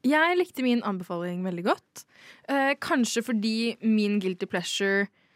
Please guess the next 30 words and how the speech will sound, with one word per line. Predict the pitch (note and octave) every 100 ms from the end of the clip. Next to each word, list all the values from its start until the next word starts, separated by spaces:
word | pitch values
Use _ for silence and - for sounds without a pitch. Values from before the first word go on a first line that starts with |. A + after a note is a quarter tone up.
| _ _
eh, | F#3+ F#3+ F#3+
var | F#3 F3+ F#3 F#3 F#3+ G3 - _
innenfor | B3+ A#3 G3 F3 E3+ - - F#3 G3 - -
en | G3+ G3
sjanger | - F#3+ F3+ F#3
som | G3+ G3
jeg | G3
vanligvis | G#3 G3+ F3+ D3+ D3+ F3 -
også | E3+ - F#3 F#3 - _
synes | - - A3 F#3+
er | F#3
litt | G3
spennende, | - B3+ F#3+ G#3 A3+
som | A3
er | F3+ F3+ F3+ -
eksperimentelle | F3+ - F#3+ F#3 G3 - G3 F3 G3+
filmer. | B3 A3 - - - -
Jeg | G3+
liker | G#3+ G3 G#3+
at | -
ting | A3
er | G3 G3+
eksperimentelt, | - G#3+ A3 - C#4+ G4 -
at | A3+
en | A#3+
person | A#3+ A3+ A3
gjør | G#3 G3
noe | A3 F#3
som | G3 -
er | F3 E3+